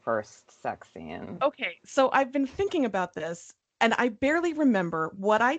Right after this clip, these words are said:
Speaker 2: did was went back on my computer and found the oldest draft of my first book that I could find.
Speaker 1: Oh, wow.
Speaker 2: And it's from twenty fifteen.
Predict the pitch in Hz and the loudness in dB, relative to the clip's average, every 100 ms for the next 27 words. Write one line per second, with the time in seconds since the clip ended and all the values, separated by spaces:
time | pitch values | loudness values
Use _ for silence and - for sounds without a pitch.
0 | - 285 233 175 185 208 190 202 - 269 | -4 -2 0 0 0 -2 2 0 4 2
1 | 269 - 240 233 220 - 220 - 233 180 | 2 2 4 4 2 2 0 2 0 0
2 | - 196 208 202 202 - - 208 240 294 | 0 0 4 2 2 -2 4 4 4 -2
3 | - 196 190 202 180 202 196 190 - 180 | 0 2 2 -2 0 2 4 2 0 -2
4 | - 170 160 - 156 156 165 - 151 - | -2 0 0 0 0 0 -2 -8 -8 -6
5 | - - - - 135 170 220 226 233 _ | -8 -12 -20 -6 -2 2 4 4 2 _
6 | _ - - 254 254 - 247 254 277 226 | _ -14 0 4 4 2 2 2 0 -4
7 | - - 165 139 | -4 -8 -6 -6